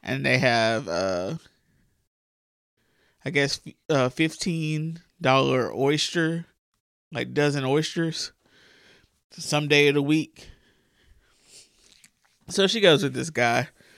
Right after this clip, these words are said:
Uh, he had asked her out for drinks, but they wind up going to that place. Uh, he gets one drink, and homegirl orders a dozen oysters.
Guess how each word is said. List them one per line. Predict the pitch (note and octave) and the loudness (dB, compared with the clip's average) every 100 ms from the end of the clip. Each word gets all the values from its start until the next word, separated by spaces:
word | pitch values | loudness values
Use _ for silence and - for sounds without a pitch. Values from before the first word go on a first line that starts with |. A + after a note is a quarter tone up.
| - - - _ - | -20 -20 -20 _ -2
Uh, | B2+ C#3 | 0 2
he | G3+ | 4
had | D#3 | 4
asked | F3 F#3 - | 4 2 2
her | D3 | 2
out | B2+ | 2
for | A#2+ F2+ | -2 -10
drinks, | F#2 A2 A#2+ A2+ - - - - - _ _ _ _ _ _ _ _ _ _ _ _ _ | -8 -4 -4 -6 -10 -12 -12 -16 -20 _ _ _ _ _ _ _ _ _ _ _ _ _
but | D3 C3+ C3+ C3 | -4 2 2 4
they | C#3+ | 2
wind | C3+ C3+ C3+ C3+ | 4 2 2 2
up | B2+ | 0
going | B2+ C3 B2+ | -2 -2 -2
to | B2+ | 0
that | B2+ A#2+ | 0 0
place. | - C#3 C3+ C3+ - - - _ | 0 2 2 0 -6 -8 -14 _
Uh, | E3 C#3 C#3 | -2 0 2
he | G3 F#3 | 0 0
gets | D#3+ C#3+ | 0 0
one | C3+ C#3 C3+ | -2 -2 0
drink, | C#3+ D3 - - - _ _ _ _ _ _ _ _ _ _ - | 0 0 -2 -10 -20 _ _ _ _ _ _ _ _ _ _ -6
and | C#3+ C#3 C3 B2+ B2+ B2+ E3+ - _ _ _ _ _ - | 0 2 2 2 0 -4 -8 -14 _ _ _ _ _ -2
homegirl | G#3+ G3+ F#3+ F#3+ E3+ | 0 2 4 4 6
orders | E3+ F3 E3+ F3 F3 - F#3+ - | 6 4 4 2 2 -2 -8 -8
a | |
dozen | D3+ C3+ C3 D3 | -2 0 2 0
oysters. | C#3 C#3+ C3 - B2 - | 2 2 2 -4 -10 -12